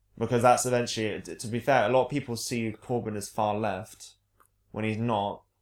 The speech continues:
because they're so, so used to seeing the, the Blair Labour and Gordon Brown years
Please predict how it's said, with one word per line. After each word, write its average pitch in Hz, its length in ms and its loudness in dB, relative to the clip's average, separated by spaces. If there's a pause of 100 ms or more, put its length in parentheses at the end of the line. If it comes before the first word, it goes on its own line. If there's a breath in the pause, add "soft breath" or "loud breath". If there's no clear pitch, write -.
(160)
because 110 240 -2
they're 110 80 0
so, 120 340 -2
so 117 220 -2
used 117 280 0
to 110 60 -10
seeing 104 720 -4
the, 104 260 -2
the 104 80 -8
Blair 120 420 4
Labour 98 540 -4
and 98 240 -8
Gordon 104 300 -4
Brown 107 280 -2
years 92 440 -8